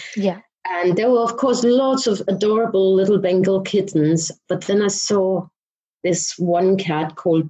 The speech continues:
Speaker 2: Junior, who
Speaker 1: Yeah.
Speaker 2: was six months old and had been returned to the breeder because the first family didn't want him. And there was something, as soon as I saw that picture, I fell in love.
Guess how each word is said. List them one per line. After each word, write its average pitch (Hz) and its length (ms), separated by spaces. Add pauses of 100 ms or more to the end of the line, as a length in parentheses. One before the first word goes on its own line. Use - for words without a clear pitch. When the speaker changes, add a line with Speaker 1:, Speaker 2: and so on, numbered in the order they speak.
Speaker 2:
Junior, 165 680 (560)
who 208 100
Speaker 1:
Yeah. 180 140
Speaker 2:
was 165 220
six - 380
months 160 320
old 147 440 (600)
and 156 420
had 160 360
been 170 220
returned 175 960 (680)
to 160 200
the 143 140
breeder 143 540
because 160 480
the 147 60
first 147 380
family 143 380
didn't 147 360
want 143 240
him. 165 400 (840)
And 196 420
there 202 120
was 214 240
something, 240 380
as 185 180
soon 277 300
as 262 160
I 233 80
saw 208 320
that 190 200
picture, 170 460
I 165 120
fell 160 300
in 165 160
love. 135 380